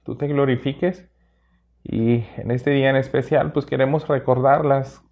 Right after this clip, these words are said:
tantas cosas que has hecho por nosotros, que es infinito, todo, eh, el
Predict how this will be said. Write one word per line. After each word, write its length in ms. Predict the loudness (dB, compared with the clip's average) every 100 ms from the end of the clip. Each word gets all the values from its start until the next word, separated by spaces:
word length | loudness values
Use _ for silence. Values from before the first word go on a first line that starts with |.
| -20 _ _ _ -6
tantas 400 | -6 -2 -4 -4
cosas 500 | -4 -2 -2 -4 -10 -20 -2
que 100 | 0
has 160 | 2
hecho 220 | 0 -2 -2
por 140 | 0
nosotros, 460 | 0 -2 -2 -2 -2
que 140 | -2
es 140 | -2
infinito, 800 | -2 -2 -2 -2 -2 -2 -4 -4 -20 -20 _ _ _ _ _ -4
todo, 480 | 2 4 6 4 4
eh, 160 | 0 -4 -20 _ _ _
el 540 | -8 -4 -2 -2 -4